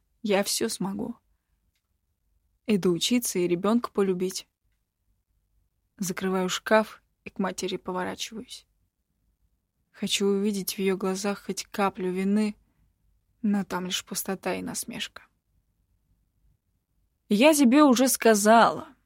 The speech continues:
на меня не рассчитывай». «Да я никогда и не рассчитывала, мам.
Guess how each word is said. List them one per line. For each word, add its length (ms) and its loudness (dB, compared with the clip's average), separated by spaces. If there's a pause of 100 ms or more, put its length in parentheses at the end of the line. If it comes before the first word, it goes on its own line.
(180)
на 160 4
меня 560 4 (340)
не 240 4
рассчитывай». 800 0 (1500)
«Да 100 0
я 120 2
никогда 480 2
и 80 2
не 160 2
рассчитывала, 640 -4
мам. 260 -10